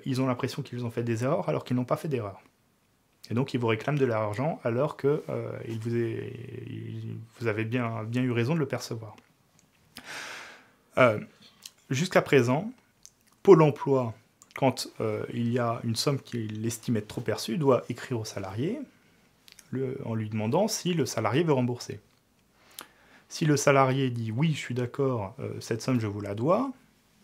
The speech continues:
il signe un papier à Pôle emploi qui autorise Pôle emploi à, euh, soit en fonction de, en fonction de l'accord du salarié, soit prélever un peu sur les indemnités chômage, soit, euh, le salarié fait un chèque, enfin,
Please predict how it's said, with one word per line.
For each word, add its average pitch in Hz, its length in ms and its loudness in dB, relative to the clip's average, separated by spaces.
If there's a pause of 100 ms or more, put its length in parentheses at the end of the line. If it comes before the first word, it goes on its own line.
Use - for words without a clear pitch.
(280)
il 120 80 -6
signe 143 200 4
un 123 60 6
papier 120 520 0
à 110 60 2
Pôle 104 200 -8
emploi 175 300 0
qui - 160 -4
autorise 113 380 0
Pôle 107 160 -4
emploi 123 540 -6
à, 139 340 -4
euh, 107 140 -8 (1120)
soit 143 440 8
en 120 140 0
fonction 131 340 0
de, 117 160 -4 (120)
en 110 60 -6
fonction - 360 -4
de 117 60 0
l'accord 107 240 -6
du 107 80 -8
salarié, 113 420 0
soit 147 420 6
prélever 127 280 4
un 117 80 4
peu 123 140 -4
sur - 160 -8
les 107 120 -2
indemnités 104 840 -6
chômage, 151 460 0
soit, 156 420 6
euh, 104 460 -2 (280)
le 101 140 -10
salarié 113 440 -2
fait 127 160 -4
un 92 100 -4
chèque, 147 400 2
enfin, - 220 -10